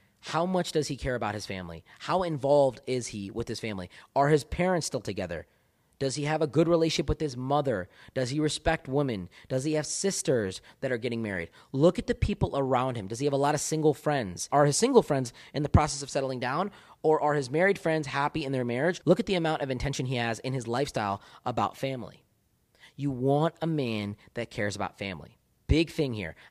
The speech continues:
Ask him about his family, about his mother,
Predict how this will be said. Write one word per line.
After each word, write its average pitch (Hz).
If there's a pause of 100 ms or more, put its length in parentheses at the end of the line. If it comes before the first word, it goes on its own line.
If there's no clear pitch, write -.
Ask 175
him 185
about 151
his 147
family, 123
about 110
his 107
mother, 104